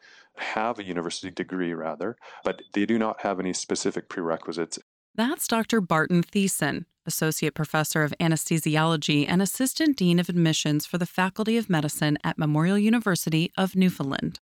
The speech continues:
Speaker 1: A music degree holds certainly as much validity as an organic chem or a biochem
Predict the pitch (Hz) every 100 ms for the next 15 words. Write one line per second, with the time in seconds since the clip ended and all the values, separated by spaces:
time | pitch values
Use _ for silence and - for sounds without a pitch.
0 | _ _ - 90 98 113 113 101 - -
1 | 85 87 - 87 - - 101 92 87 87
2 | 95 - - - 90 82 87 92 85 85
3 | 85 85 78 - - - _ 87 80 85
4 | 82 - - 87 85 78 80 82 82 82
5 | - 85 85